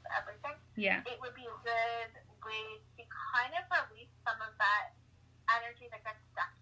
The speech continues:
Speaker 1: to you.
Speaker 2: Okay.
Speaker 1: You are kind of picking up on energy around you at work
Speaker 2: Yeah.
Speaker 1: and almost bringing it home. So it's, like, not spirit. It's actually, like, human energy,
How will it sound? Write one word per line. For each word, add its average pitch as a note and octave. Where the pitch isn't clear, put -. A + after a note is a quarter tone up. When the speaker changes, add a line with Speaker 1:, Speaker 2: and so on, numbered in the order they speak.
Speaker 1:
to -
you. D4+
Speaker 2:
Okay. A3
Speaker 1:
You -
are A#3
kind B3+
of B3+
picking A#3+
up A#3
on G#3
energy A3
around G#3
you G#3+
at -
work -
Speaker 2:
Yeah. F#3
Speaker 1:
and -
almost G#3+
bringing G#3
it -
home. G3
So A#3
it's, -
like, A#3
not G4+
spirit. -
It's A#3+
actually, C4
like, A3
human C4+
energy, G#3